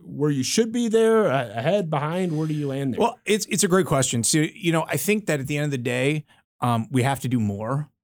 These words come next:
Speaker 2: right? I think that we have a, we have a, a twenty thousand pound gorilla, which is our brand, right? It's a national brand. It's almost, there's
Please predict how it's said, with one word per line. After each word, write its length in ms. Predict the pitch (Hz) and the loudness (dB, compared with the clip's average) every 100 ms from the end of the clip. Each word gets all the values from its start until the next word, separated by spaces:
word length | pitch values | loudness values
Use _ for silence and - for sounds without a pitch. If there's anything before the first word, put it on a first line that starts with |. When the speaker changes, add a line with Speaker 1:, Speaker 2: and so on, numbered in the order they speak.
| _ _ | _ _
Speaker 2:
right? 200 | 127 139 139 | -2 -2 0
I 60 | |
think 180 | 139 175 | -2 0
that 120 | 151 143 | 0 2
we 100 | 147 | 2
have 160 | 139 | 2
a, 200 | 123 117 - - - | 0 -2 -8 -20 -6
we 140 | 143 | 2
have 180 | 151 131 | 2 2
a, 220 | 127 117 - | -2 -6 -10
a 160 | - 131 - | -10 -12 -10
twenty 500 | - - 151 160 160 | -10 -4 2 4 4
thousand 540 | 135 - 131 131 127 113 | 2 0 0 0 0 -4
pound 280 | 101 113 113 | -4 -6 -6
gorilla, 380 | 113 113 110 | -6 -6 -8
which 160 | 113 107 | -8 -8
is 120 | 117 | -8
our 120 | 110 | -8
brand, 480 | 107 110 104 - - _ _ - | -8 -12 -14 -18 -20 _ _ -6
right? 240 | 131 131 | -4 -2
It's 120 | 123 | -2
a 60 | 120 | -2
national 760 | 123 131 139 143 147 - 160 139 | 0 2 2 2 2 2 0 0
brand. 540 | 120 123 117 117 117 - - | -2 -4 -4 -6 -8 -10 -12
It's 160 | - - | -8 -6
almost, 320 | 165 151 131 - | -2 -2 -2 -6
there's 320 | 151 180 | 0 0